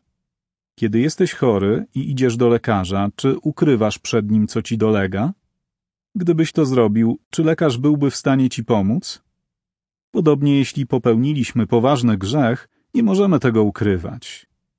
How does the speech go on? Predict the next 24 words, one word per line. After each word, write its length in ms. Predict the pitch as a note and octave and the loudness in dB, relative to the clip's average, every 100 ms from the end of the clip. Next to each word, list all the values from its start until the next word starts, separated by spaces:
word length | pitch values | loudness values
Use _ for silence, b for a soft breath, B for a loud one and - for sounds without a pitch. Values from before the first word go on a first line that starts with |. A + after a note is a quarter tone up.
| _ _ _ _ | _ _ _ _
Powinniśmy 720 | A2+ G#2+ F#3+ F3+ D#3 - C3 | -2 0 2 2 0 0 0
pójść 520 | - F3+ F3 - - | 0 -2 -2 -4 -6
do 140 | A#2 A2+ | -2 -2
starszych 640 | - G#2+ G#2 G2 F#3+ F3+ | -2 -2 -2 -2 -4 -2
i 100 | G3 | -4
szczerze 380 | - C3 G#2 A#2+ | -2 0 0 0
z 80 | A#2+ | 0
nimi 260 | C3+ C#3+ | -2 -2
porozmawiać. 1000 | C#3+ E3 F3 F3 C#3 F#2+ B2 - - - _ _ _ _ _ _ _ _ _ _ | -2 -2 0 0 0 -2 -8 -18 -20 -20 _ _ _ _ _ _ _ _ _ _
A 80 | A#3+ | -4
teraz 320 | G3 E3 C#3 | 0 0 2
wyobraź 440 | C#3 C#3+ C3 B2+ | 2 2 2 -2
sobie 240 | - C3 B2+ | -2 0 0
inną 460 | C#3 A#2+ F#2+ F#2+ | 2 2 0 -2
sytuację. 800 | F2 G2+ G2 F#2+ G2+ - - - - _ _ _ _ _ _ _ | -6 -8 -6 -6 -6 -12 -12 -14 -16 _ _ _ _ _ _ _
Poważny 540 | - F#2 B2 G3+ E3 A2 | -6 -2 0 2 2 0
błąd 500 | F#2 G#2 A#2 G3 - | 0 0 2 0 0
popełnia 560 | A3+ G3+ A2+ A2 B2 | -4 0 2 2 2
twój 260 | D3 A#2 G#2 | 0 -4 -4
przyjaciel. 800 | - E3 D3 F2+ E2 - - C3 _ _ _ _ _ _ _ _ | -2 0 0 -2 -8 -14 -14 -16 _ _ _ _ _ _ _ _
Co 200 | - A#3+ | -6 -2
zrobisz? 680 | D3 G2+ F#2 F#2+ A#2 - - _ _ _ _ _ _ _ | 0 0 -2 -6 -12 -14 -16 _ _ _ _ _ _ _
Czy 140 | C3+ | -8
stwierdzisz: 640 | - - C3+ A#2+ B2 - | -6 0 0 2 -2 -2